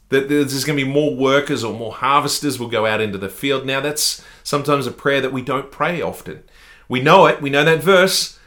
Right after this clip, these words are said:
but how often are we praying that? And how often when we pray it, are we actually saying, "Hey, Lord, send me"?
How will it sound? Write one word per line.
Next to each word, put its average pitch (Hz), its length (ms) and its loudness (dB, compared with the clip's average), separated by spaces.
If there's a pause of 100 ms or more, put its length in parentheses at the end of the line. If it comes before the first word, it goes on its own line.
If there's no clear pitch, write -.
(240)
but 131 100 -4
how 180 260 -4
often 190 300 0
are 147 40 -2
we 135 140 -2
praying 123 400 -4
that? 120 160 -4
And 131 140 -8
how 170 220 -2
often 123 440 -4
when 185 240 -6
we 156 140 -6
pray 101 320 -2
it, - 180 -8
are 120 160 0
we 117 140 -2
actually 120 340 -4
saying, 117 380 -4 (680)
"Hey, 139 360 -4 (260)
Lord, 156 400 -4
send 151 320 -2
me"? 113 320 -8